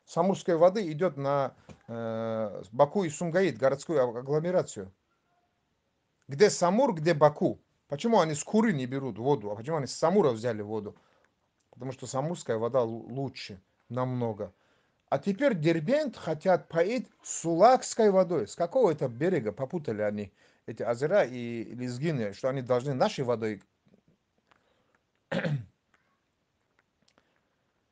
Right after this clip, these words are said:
пользоваться? Что дают другие народы для Дагестана? Те же лезгины,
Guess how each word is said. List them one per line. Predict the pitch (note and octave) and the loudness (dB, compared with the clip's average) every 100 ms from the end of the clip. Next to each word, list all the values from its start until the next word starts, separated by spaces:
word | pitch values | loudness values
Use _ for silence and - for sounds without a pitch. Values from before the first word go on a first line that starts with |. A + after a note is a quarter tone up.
| _ _ - | _ _ 0
пользоваться? | D#3 A#2 A2 G2+ - F#2 _ _ _ _ _ _ _ _ _ _ _ _ _ _ _ _ _ _ _ _ _ _ _ _ _ _ _ _ _ _ _ _ _ | 2 2 -4 -6 -8 -20 _ _ _ _ _ _ _ _ _ _ _ _ _ _ _ _ _ _ _ _ _ _ _ _ _ _ _ _ _ _ _ _ _
Что | - C4+ | 4 8
дают | A#3+ A3+ A3 | 10 8 6
другие | E3 F3 A3+ F#3+ | 2 0 2 4
народы | D#3+ D#3 A#2 | 4 2 0
для | A#2 | -2
Дагестана? | A#2 C3 C#3 - B2 A2 | -2 -4 -4 0 0 0
Те | D#3 | -4
же | C#3 B2 | -4 -4
лезгины, | A#2+ B2 G3+ G3+ E3 C#3 | -6 -4 -2 -2 -2 -6